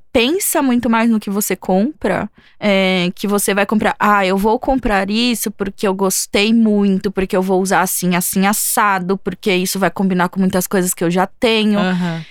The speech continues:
Speaker 1: E que, principalmente, isso vai fazer sentido, talvez, daqui um ano que seja,
Speaker 2: Aham.
Speaker 1: que ainda é um tempo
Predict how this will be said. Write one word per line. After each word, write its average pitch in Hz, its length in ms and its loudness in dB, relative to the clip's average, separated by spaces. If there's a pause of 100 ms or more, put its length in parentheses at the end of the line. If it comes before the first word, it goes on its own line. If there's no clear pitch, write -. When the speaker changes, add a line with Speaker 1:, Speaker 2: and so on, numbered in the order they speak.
(120)
Speaker 1:
E 226 120 -2
que, 247 220 -2
principalmente, 262 880 0
isso 233 160 -2
vai 220 160 2
fazer 233 280 0
sentido, 233 480 0
talvez, 220 360 2
daqui 214 460 -2 (180)
um 240 280 4
ano 240 420 2
que 202 160 -4
seja, 202 600 0
Speaker 2:
Aham. 180 200 0
Speaker 1:
que 202 60 0
ainda 202 220 2
é 226 80 2
um 220 180 0
tempo 208 560 -2